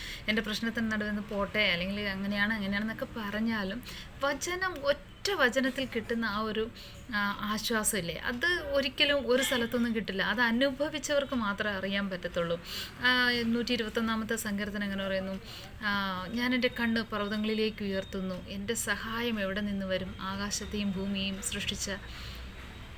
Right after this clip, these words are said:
കർത്താവിൻ്റെ അടുത്ത്." നമ്മുടെ സഹായം എവിടെ നിന്നാണ് വരുന്നത് അല്ലേ? ആകാശത്തെയും ഭൂമിയും സൃഷ്ടിച്ച കർത്താവിൻ്റെ അടുത്ത് നിന്ന്. മനുഷ്യൻ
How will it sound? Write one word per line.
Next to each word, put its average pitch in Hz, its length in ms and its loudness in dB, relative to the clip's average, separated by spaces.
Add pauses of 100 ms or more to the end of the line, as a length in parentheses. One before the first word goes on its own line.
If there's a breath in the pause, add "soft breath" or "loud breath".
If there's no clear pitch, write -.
കർത്താവിൻ്റെ 180 420 -2
അടുത്ത്." 202 140 -4
നമ്മുടെ 302 220 2
സഹായം 214 520 4
എവിടെ 190 200 2
നിന്നാണ് 180 220 0
വരുന്നത് 170 280 -2
അല്ലേ? 175 240 0
ആകാശത്തെയും 208 840 -2
ഭൂമിയും 190 340 0
സൃഷ്ടിച്ച 202 380 -2
കർത്താവിൻ്റെ 190 480 0
അടുത്ത് 185 180 0
നിന്ന്. 180 140 -2
മനുഷ്യൻ 226 920 0